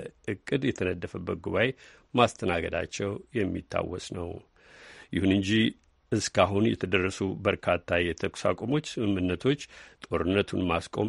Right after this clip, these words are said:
ያለመቻ-፣ ያለመቻላቸውም ተመልክቷል።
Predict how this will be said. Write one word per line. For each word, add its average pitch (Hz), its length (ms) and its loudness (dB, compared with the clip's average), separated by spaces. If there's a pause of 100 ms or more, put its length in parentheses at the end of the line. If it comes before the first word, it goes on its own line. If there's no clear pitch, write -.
ያለመቻ-፣ 92 600 0
ያለመቻላቸውም 101 920 2 (440)
ተመልክቷል። 87 800 -2